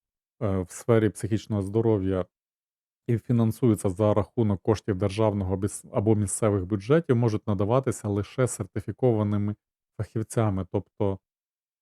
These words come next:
через три роки всі державні психологи будуть сертифікованими. Е, через дев'ять місяців Кабінет Міністрів має підготувати ще певні документи.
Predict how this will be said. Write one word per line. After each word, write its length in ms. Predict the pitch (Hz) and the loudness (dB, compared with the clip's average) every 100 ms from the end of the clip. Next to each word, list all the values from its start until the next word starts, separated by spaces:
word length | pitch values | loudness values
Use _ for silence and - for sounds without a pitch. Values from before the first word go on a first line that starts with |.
| _ _ _ _ _ | _ _ _ _ _
через 260 | - 113 - | 0 0 2
три 160 | 110 | 4
роки 280 | 113 135 - | 6 6 4
всі 400 | 101 - - 120 | -4 -4 -4 -2
державні 540 | 104 101 101 107 101 95 | 0 0 2 0 0 -4
психологи 500 | - - 143 139 101 | -8 -4 2 4 2
будуть 360 | 98 113 107 | 0 -2 -4
сертифікованими. 1120 | - 104 101 107 113 - 98 92 87 92 95 95 _ _ _ _ _ _ 127 | -6 -12 -10 -10 -8 0 2 2 0 -4 -8 -10 _ _ _ _ _ _ -2
Е, 180 | 107 | -2
через 600 | 95 - 120 117 - - _ - | -2 0 2 2 0 -10 _ -12
дев'ять 480 | 117 107 123 120 - | -6 2 4 4 2
місяців 480 | 131 - 104 - 98 | -2 0 -4 -4 -4
Кабінет 380 | 110 113 110 - | -2 0 -2 -2
Міністрів 640 | 113 110 113 - - 95 | -2 0 -2 -2 -4 -2
має 360 | 95 110 104 101 | 0 2 4 2
підготувати 800 | - 92 104 113 101 101 - 98 | 0 -4 -2 0 2 2 2 -6
ще 540 | - - - 107 95 - - | -8 -16 -4 0 -2 -2 4
певні 340 | 113 101 101 | 4 4 0
документи. 840 | 98 104 147 160 180 170 156 147 | -2 -2 0 2 4 4 4 2